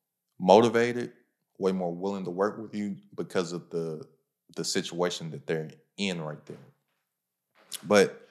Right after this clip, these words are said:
like I said, I'm not gonna go too into depth on, <coughs>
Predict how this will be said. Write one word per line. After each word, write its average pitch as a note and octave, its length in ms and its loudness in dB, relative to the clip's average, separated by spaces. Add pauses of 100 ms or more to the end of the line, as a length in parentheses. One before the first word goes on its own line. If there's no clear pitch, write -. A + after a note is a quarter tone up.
(320)
like G2 120 2
I G2 40 -2
said, G2 220 2
I'm G2 100 -2
not A2+ 140 2
gonna G#2+ 160 0
go G#2 160 4
too G#2+ 300 -4
into G2 160 -2
depth F#2 480 2 (380)
on, F#2 500 0 (1040)
<coughs> - 0 -